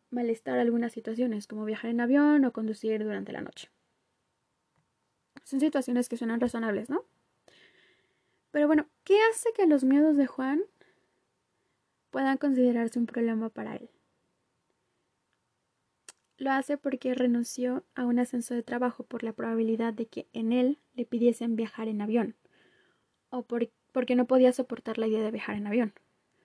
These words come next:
o por otra ocasión en la que le cayó la noche mientras él manejaba en su coche. Ahí rimó. <laughs> Pero bueno, terminó llamando a otra persona para que se llevara su coche a casa porque él no podía manejar.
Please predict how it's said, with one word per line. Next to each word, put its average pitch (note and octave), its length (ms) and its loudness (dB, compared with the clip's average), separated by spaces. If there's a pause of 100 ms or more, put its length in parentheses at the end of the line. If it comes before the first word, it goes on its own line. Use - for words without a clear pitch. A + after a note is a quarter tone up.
(640)
o B3 100 -10
por B3 160 0
otra C4 240 0
ocasión B3 580 -6
en A#3+ 160 -4
la A3+ 140 -4
que A3+ 520 -10 (300)
le A3+ 120 -4
cayó A#3 240 0
la A#3+ 100 2
noche B3 360 0 (140)
mientras A3 480 -8
él A3 100 -8
manejaba A3 360 -6
en A3 80 -6
su - 120 -16
coche. C4 360 -6 (340)
Ahí G#3+ 160 -10
rimó. G#3 280 -8 (100)
<laughs> - 380 -4 (1600)
Pero A#3 160 -6
bueno, G#3+ 260 -6 (180)
terminó A#3+ 360 2
llamando B3+ 360 4
a B3 40 2
otra B3 160 -8
persona A#3 380 -6
para A3 280 -10
que - 360 -14
se - 160 -10
llevara A3 340 -4
su A3+ 140 -14
coche A3+ 200 -16
a A3 40 -14
casa A#3 420 -14
porque A3+ 300 -12
él A3 120 -2
no A#3 100 0
podía A#3 380 -2
manejar. G#3+ 460 -8